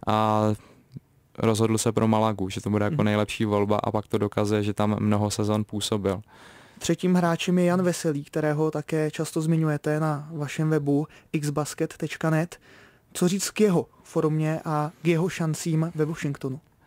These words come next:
Speaker 1: To je takové smutné, že on největší dojem zanechal v N B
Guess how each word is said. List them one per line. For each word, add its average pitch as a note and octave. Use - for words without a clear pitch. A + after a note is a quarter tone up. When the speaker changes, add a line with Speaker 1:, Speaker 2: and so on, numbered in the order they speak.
Speaker 1:
To A#2+
je A2
takové A2+
smutné, A#2
že A2+
on A2+
největší A2+
dojem A2+
zanechal A2
v -
N A2+
B A2